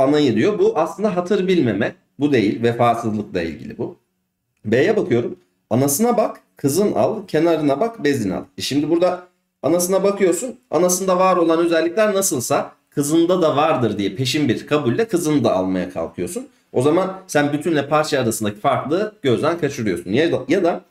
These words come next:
"Kenarına bak." diyor, "bezini al." Hani bir bez alacaksın, kenarına bak, kıyısına bak, iyi ise iyidir, ortası da iyidir diyor.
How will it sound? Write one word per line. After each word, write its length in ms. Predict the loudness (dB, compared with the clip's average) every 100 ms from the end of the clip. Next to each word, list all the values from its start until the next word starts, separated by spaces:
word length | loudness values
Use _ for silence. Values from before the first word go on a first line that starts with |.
| _ _ _ _ _ _
"Kenarına 580 | 0 2 4 2 2 0
bak." 260 | -2 -2
diyor, 200 | -2 2
"bezini 380 | 2 2 2 0
al." 100 | -4 -10 _ _ -6
Hani 160 | -2
bir 120 | 0 2
bez 180 | 2
alacaksın, 480 | 2 0 -2 -4 -8
kenarına 500 | -2 0 2 2 0
bak, 240 | 0 -4 -10 _ _
kıyısına 480 | -2 0 0 0 0
bak, 200 | -6 -10 _ _
iyi 160 | 0 0
ise 240 | 2 0
iyidir, 300 | 0 0 0
ortası 480 | 0 0 0 -2 -4
da 80 | -4
iyidir 400 | -6 -8 -12 -6
diyor. 180 | -2